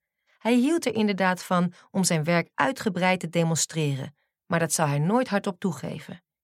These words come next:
Hij keek op van het scherm. "Ik denk dat je op zijn minst de situatie ter plekke moet gaan bekijken. Ik weet niet wat Van Gelder precies van ons wil,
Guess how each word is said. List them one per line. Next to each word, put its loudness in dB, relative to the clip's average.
Hij 0
keek -2
op -2
van 0
het 0
scherm. -4
"Ik -8
denk -2
dat -2
je -8
op -8
zijn 2
minst 2
de 0
situatie 0
ter -4
plekke -2
moet 0
gaan -4
bekijken. -8
Ik -8
weet 2
niet 2
wat 0
Van -2
Gelder -2
precies -2
van -2
ons 0
wil, 0